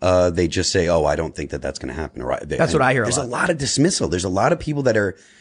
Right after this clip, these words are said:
Speaker 1: you know, and I understand not everybody's extremely online. And I, I qualify as an extremely online person. Fair enough. But just because everyone isn't extremely online doesn't mean that,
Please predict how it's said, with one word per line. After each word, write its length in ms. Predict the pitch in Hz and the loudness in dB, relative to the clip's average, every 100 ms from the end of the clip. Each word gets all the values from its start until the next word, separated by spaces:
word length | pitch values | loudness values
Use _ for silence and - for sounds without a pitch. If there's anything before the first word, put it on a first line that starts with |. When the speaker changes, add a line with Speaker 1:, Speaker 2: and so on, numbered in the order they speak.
| - _ - | -20 _ -2
Speaker 1:
you 80 | |
know, 80 | 123 | 0
and 120 | 117 143 | 2 4
I 100 | 170 | 4
understand 380 | 143 - 156 | 2 2 0
not 140 | 107 123 | 2 2
everybody's 360 | 139 143 117 | 2 2 0
extremely 400 | 101 - 127 113 | -2 -2 0 2
online. 540 | 92 76 98 131 - - | 0 -2 0 0 -2 -8
And 200 | 80 82 76 | -4 -4 -2
I, 320 | 85 87 87 _ - | -2 -2 -4 _ -2
I 320 | 87 87 85 - | 0 0 -2 -8
qualify 540 | - 107 90 - 78 | 2 2 2 2 2
as 140 | 78 76 | 2 0
an 80 | 78 | -2
extremely 500 | - 110 101 92 85 | -2 0 2 2 0
online 400 | 82 90 107 101 | 0 0 0 0
person. 380 | 117 113 67 | 0 -2 -4
Fair 160 | 67 95 | -4 0
enough. 280 | 87 82 - - - - _ - - - _ - | 0 -2 -8 -20 -20 -20 _ -20 -20 -20 _ -4
But 200 | - 123 | 0 0
just 240 | 104 160 151 | 2 0 0
because 540 | 135 135 123 104 92 _ _ _ _ 113 | 0 2 2 0 -6 _ _ _ _ 2
everyone 360 | 110 113 104 | 4 4 4
isn't 220 | 98 95 | 4 4
extremely 380 | 87 - 104 98 | 2 2 4 4
online 420 | 76 76 113 82 67 | 2 2 2 2 2
doesn't 360 | 85 78 85 | 0 2 0
mean 300 | 80 85 85 | 0 0 2
that, 420 | 73 78 76 67 | 2 2 2 0